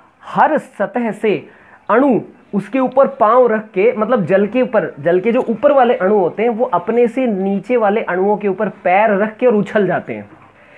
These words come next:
और गतिज ऊर्जा की वजह से, भाई मैंने आपको कहा, ऊपर वाले अणु, उनके ऊपर तो कोई ऊपर वाला अणु है ही नहीं, सबसे ऊपर वाले तो वही हैं finally, तो भाई वो तो गति करेंगे।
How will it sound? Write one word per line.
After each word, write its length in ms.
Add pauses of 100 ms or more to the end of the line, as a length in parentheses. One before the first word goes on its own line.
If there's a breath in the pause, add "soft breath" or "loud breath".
(200 loud breath)
और 220
गतिज 400
ऊर्जा 240
की 100
वजह 200
से, 120
भाई 160
मैंने 220
आपको 260
कहा, 220
ऊपर 200
वाले 220
अणु, 160
उनके 320
ऊपर 200
तो 100
कोई 120
ऊपर 200
वाला 200
अणु 200
है 80
ही 60
नहीं, 100
सबसे 260
ऊपर 180
वाले 180
तो 100
वही 160
हैं 140
finally, 440 (360 loud breath)
तो 60
भाई 140
वो 220
तो 200
गति 320
करेंगे। 440